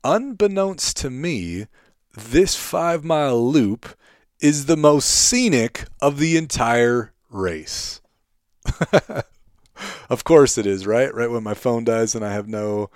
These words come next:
uh, nothing to, to record any of it. And so <laughs> I get up,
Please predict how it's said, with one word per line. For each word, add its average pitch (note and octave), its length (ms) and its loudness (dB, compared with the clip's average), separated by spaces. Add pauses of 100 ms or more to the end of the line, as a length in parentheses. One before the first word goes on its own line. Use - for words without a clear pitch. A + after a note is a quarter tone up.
(440)
uh, G#2 480 -4
nothing G#2+ 640 -4
to, A2+ 300 0
to - 120 -4
record A#2+ 400 2
any G#2 200 0
of F#2 140 -6
it. - 160 -16 (440)
And A#2+ 220 -4
so A#2 580 4 (480)
<laughs> - 500 -10
I A#2 140 0
get C#3 340 2
up, C3+ 300 2